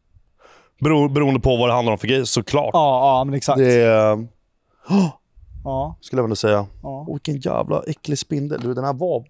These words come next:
Speaker 1: på din stol förut. Jag satt och kollade på den som
Speaker 2: <laughs>
Speaker 1: fan, men nu,
Speaker 2: Nice.
Speaker 1: nu hamnar den här.
Speaker 2: <laughs> Ja.
Speaker 1: Det
Speaker 2: Jag har ju, eh, min väska ligger ju på, eh, golvet här i Mexiko i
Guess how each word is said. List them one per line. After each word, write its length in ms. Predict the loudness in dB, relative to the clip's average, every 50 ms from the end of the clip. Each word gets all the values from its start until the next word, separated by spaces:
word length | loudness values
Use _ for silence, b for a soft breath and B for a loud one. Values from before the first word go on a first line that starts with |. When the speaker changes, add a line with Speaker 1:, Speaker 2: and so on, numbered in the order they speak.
| _ _
Speaker 1:
på 80 | -10 -8
din 160 | -6 -8 -8
stol 240 | -6 -8 -8 -8 -6
förut. 220 | -6 -6 -4 -4
Jag 100 | -6 -6
satt 100 | -6 -6 -4
och 40 | -2
kollade 200 | -2 0 0 0
på 60 | 0
den 80 | 0 0
som 140 | 0 0
Speaker 2:
<laughs> 0 |
Speaker 1:
fan, 280 | 2 2 2 2 2 2
men 140 | 2 2 2
nu, 60 | 2
Speaker 2:
Nice. 140 | 2 2 0
Speaker 1:
nu 60 | 0
hamnar 200 | 0 0 -2 -2
den 100 | -2 -2
här. 160 | -2 -4 -4 -6
Speaker 2:
<laughs> 60 | -8 -6 -6 -6 -4 -4 -6 -4 -2 B B -2 -2 -4 B B B B B B B B -12
Ja. 300 | -8 -4 -2 0 0 2
Speaker 1:
Det 240 | 0 0 -2 -4 -8 _ -20 -20 -20 -20 -20 _ _ _ _ _ _ _ _ _ -8
Speaker 2:
Jag 200 | -2 0 2 2
har 120 | 4 4
ju, 380 | 4 4 4 4 4 4 4 4 2
eh, 60 | 2
min 260 | 2 2 2 2 2 2
väska 520 | 0 0 0 0 2 2 4 4 4 2
ligger 260 | 2 0 -2 -2 -4
ju 100 | -4 -4
på, 300 | -4 -4 -2 0 0 2 2 2 2 2 0
eh, 60 | 0 0
golvet 320 | 0 0 2 0 -2 -2
här 100 | -2 -2
i 40 | 0
Mexiko 500 | 0 -2 -2 -4 -10 -8 -6 -4 -2 -2
i 300 | 0 -2 -2 -4 -6